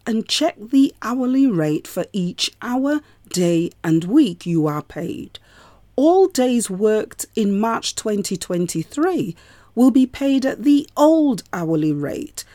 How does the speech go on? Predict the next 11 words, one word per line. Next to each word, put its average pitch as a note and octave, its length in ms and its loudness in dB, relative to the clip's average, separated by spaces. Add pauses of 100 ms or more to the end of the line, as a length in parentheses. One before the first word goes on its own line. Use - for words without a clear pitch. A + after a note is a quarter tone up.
(160)
which B3 220 -2
we C4 160 4
gave E3 260 0
you F3+ 240 -2
earlier. F3+ 540 -2 (640)
So C4+ 160 2
this F#4 280 4
is A#3 160 2
easy A3+ 300 0
to - 220 -8
spot, - 720 -4